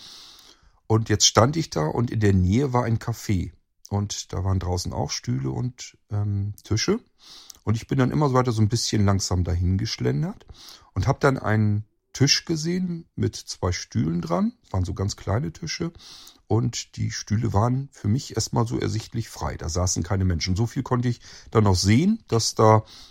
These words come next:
offensichtlich niemand sitzt. Aber das heißt ja nichts. Ich hab mir dann gedacht, ist dieser Tisch wohl wirklich frei? Dann würde ich mich da nämlich ganz gerne hinsetzen.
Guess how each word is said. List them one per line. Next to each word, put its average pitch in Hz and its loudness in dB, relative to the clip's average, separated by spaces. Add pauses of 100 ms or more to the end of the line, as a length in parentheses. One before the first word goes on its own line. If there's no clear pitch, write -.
(260)
offensichtlich 110 2
niemand 98 4
sitzt. - -10 (240)
Aber 127 6
das - -4
heißt - -2
ja 87 0
nichts. - -8 (720)
Ich 117 -2
hab 143 -8
mir 143 0
dann 127 2
gedacht, 117 2 (800)
ist 113 -2
dieser 120 2
Tisch - -4 (420)
wohl 104 8
wirklich 107 4
frei? 165 -4
Dann 123 4
würde 123 2
ich - -6
mich 135 -2
da 117 -2
nämlich 113 0
ganz 98 -2
gerne 90 0
hinsetzen. 113 -4